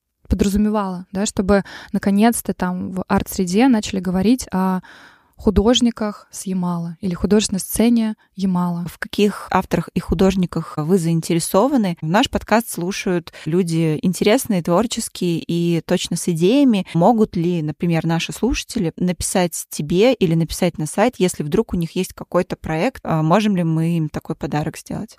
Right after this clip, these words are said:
Speaker 1: Конечно, я буду безумно рада. Не скажу об определённом направлении. У нас сейчас их достаточно много в резиденции. Как будто бы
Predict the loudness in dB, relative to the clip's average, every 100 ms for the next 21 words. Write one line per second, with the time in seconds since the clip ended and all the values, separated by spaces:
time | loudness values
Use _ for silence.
0 | -2 2 2 2 0 -2 -2 -2 -4 0
1 | 0 2 0 0 -2 0 0 0 -2 -2
2 | 0 0 0 -4 -2 0 0 -2 -2 0
3 | 0 2 0 -2 -2 0 2 2 2 0
4 | 0 0 0 2 2 0 -4 -4 -2 -2
5 | -2 -6 -4 -4 -4 -4 -4 -4 -2 0
6 | 2 2 0 0 -4 -2 0 0 -2 -6
7 | -6 -2 0 2 2 0